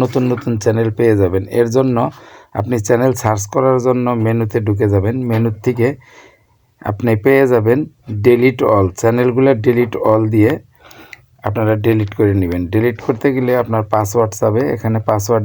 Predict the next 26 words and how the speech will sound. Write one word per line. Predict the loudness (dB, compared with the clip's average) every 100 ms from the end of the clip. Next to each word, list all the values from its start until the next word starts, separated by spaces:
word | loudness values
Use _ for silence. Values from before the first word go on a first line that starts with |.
| -2
দিবেন | -2 -2 0
চারটা | -2 0 -2 0
জিরো, | -2 -2 -8 -16 -20 -20 _ -4
তারপরে | -2 0 0 0
পাসওয়ার্ড | -2 -2 -2 -2
দিয়ে | -2 0
ডিলিট | -2 -4 -2
করে | 0 0 -4 _ _ -20 _ _ -4 0
আবার | 2 0
আপনারা | -2 -2 0 0 -6 _ _ -4
ইনস্টল | -4 -2 -2 -4 0
করার | 0 0 0
জন্য | -2 -2 -6 -8 -14 _ -20 _ _ _ _ _ _ _ _ _ _
মেনু | -2 -2 0 -2 -4 -6
থেকে | -6 -2 -2 -2 _ _ _ _ _ _ _ _ _ _ _ _ _ _
দেখেন | -4 -2 0 0
আমি | -2 -4
কিভাবে | 0 2 2 0
ইনস্টল | -2 -2 -4 -4
করতেছি, | -6 -6 -6 -4 -4
এভাবে | -2 0 -2
আপনারা | -2 -2 -2 -2
ইনস্টল | -4 -4 -4
করে | -2 0 0
নেবেন। | 0 -2 -6 _ _ _ -20 _ -6
চ্যানেলগুলো | -2 0 0 0